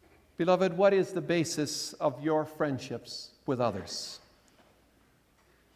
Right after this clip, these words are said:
What are you looking for in others in the church? True faith unites us and gives us communion.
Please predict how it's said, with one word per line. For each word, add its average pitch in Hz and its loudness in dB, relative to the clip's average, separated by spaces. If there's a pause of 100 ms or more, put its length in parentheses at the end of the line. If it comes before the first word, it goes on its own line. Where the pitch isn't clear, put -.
What 202 6
are 226 10
you 214 4
looking 208 0
for 101 -10 (200)
in 170 2
others 110 -4
in 143 0
the 135 0
church? - -6 (1300)
True 240 6
faith 240 6
unites 196 4
us - -4
and 135 -2
gives 165 2
us 175 4
communion. 147 0